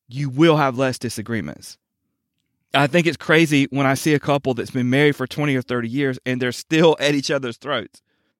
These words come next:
Obviously, those couples did not allow their conflicts to change them. But what if the conflicts in your marriage are never given the opportunity to adjust your love?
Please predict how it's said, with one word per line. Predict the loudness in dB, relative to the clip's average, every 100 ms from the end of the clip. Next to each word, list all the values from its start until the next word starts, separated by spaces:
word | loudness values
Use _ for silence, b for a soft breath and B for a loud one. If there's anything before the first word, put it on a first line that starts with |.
| _ _ _ _
Obviously, | 2 4 4 0 0 -2 _ _ _ _
those | 2 4 4
couples | 0 -2 0 -2
did | -2
not | 0 2 2 2
allow | -2 -2 2 2 4
their | 2
conflicts | 2 0 0 2 -2 -2
to | -8
change | -4 -2 -2
them. | -4 -10 -10 -20 _ _ _ _ _ _ _ _ _ _ _ _ -10
But | 0 2
what | 4 4
if | 2
the |
conflicts | 2 4 2 0 -4
in | -4
your | -4
marriage | -2 0 0 -2 -2
are | -2 0
never | 2 2 2 0
given | 0 0 0
the | -2
opportunity | -2 -4 -6 -4 -2 -2
to | -2 -2
adjust | -2 -2 -6 -8
your | -4
love? | -4 -4